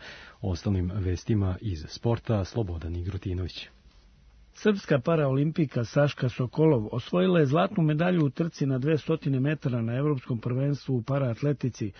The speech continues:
Speaker 2: koja se održava u Poljskoj. To je šesta medalja za naše paraatletičare na ovom šampionatu. Australijanka Ashley Barty, prva teniserka planete, završila je učešće na Roland Garrosu, pošto je predala meč Magdi Linet zbog povrede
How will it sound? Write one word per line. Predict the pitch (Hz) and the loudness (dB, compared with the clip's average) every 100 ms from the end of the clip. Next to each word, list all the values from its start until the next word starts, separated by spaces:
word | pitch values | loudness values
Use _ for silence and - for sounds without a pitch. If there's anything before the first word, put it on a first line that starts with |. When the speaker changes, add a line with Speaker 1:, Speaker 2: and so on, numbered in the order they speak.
| - - | -20 -20
Speaker 2:
koja | - 127 | -4 -2
se | 120 117 | -2 -4
održava | 113 120 139 131 | -2 0 0 0
u | 110 | -2
Poljskoj. | 139 143 127 - - - - - - | 2 0 0 -8 -12 -16 -20 -20 -18
To | - | 0
je | 160 | 0
šesta | 139 190 196 - | 2 0 0 0
medalja | 131 127 139 135 | 0 2 0 0
za | 117 | -2
naše | 127 131 120 123 | -2 -2 -2 -6
paraatletičare | 101 120 113 107 - 143 - 135 143 135 135 | -4 -4 -4 -4 -2 -2 -2 -4 -2 -2 -2
na | 110 107 | -4 -4
ovom | 113 117 | -4 -4
šampionatu. | 117 120 110 123 127 123 - - - - - - - - - | -4 -6 -2 0 2 0 -4 -20 -20 -20 -20 -20 -20 -20 -16
Australijanka | - 147 147 151 151 175 214 180 160 | 0 2 2 2 4 4 4 4 4
Ashley | 170 175 147 | 2 2 0
Barty, | 120 151 131 - 87 - | 4 2 2 -4 -8 -2
prva | 156 160 139 | 0 2 2
teniserka | - 131 139 160 - 123 | 0 -2 0 -4 -2 -6
planete, | 117 113 135 131 113 | -4 -2 -2 -2 -6
završila | 98 127 180 - 208 170 | -4 -2 -2 -4 -2 0
je | |
učešće | 131 151 160 143 - | 0 -2 -4 -4 -2
na | 120 113 | -2 -2
Roland | 117 135 131 113 | -2 -2 -2 -2
Garrosu, | 113 131 123 - 87 - - - | -2 -2 -2 -8 -12 -14 -20 -20
pošto | - 120 - | -8 -4 -2
je | |
predala | 135 175 208 175 135 | -2 0 4 4 6
meč | 147 147 127 | 2 0 0
Magdi | 131 131 131 | 2 2 2
Linet | 120 139 165 160 - | 2 4 4 2 -2
zbog | 120 113 117 107 | -4 -2 -4 -2
povrede | 147 143 127 104 107 | 2 2 2 0 -6